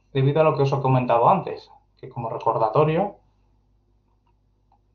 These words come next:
mm, hemos visto que no nos decía absolutamente nada. Entonces, ¿qué pasa si creemos que un ratio es bueno y no hemos comprobado algo por el estilo, como esto en concreto?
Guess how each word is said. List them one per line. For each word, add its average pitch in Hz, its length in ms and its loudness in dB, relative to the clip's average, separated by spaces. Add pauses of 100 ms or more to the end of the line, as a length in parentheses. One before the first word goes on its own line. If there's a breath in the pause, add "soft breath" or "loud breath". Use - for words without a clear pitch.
(380)
mm, 127 420 0
hemos 139 240 4
visto - 300 -2
que 135 80 -2
no 139 680 4
nos 143 280 0
decía 139 240 2
absolutamente 123 640 -2
nada. - 260 -6 (600)
Entonces, 160 680 0
¿qué 175 140 2
pasa 175 340 2
si 156 180 -4
creemos 151 360 2
que 156 60 0
un 156 120 4
ratio 135 560 2
es 139 200 2
bueno 131 480 4
y 131 40 -2
no 139 100 4
hemos 135 180 4
comprobado 123 640 4
algo 120 240 2
por 120 160 0
el 113 80 -2
estilo, 104 460 -8 (380)
como 131 260 0
esto 131 220 -8
en 110 60 -6
concreto? 107 520 -8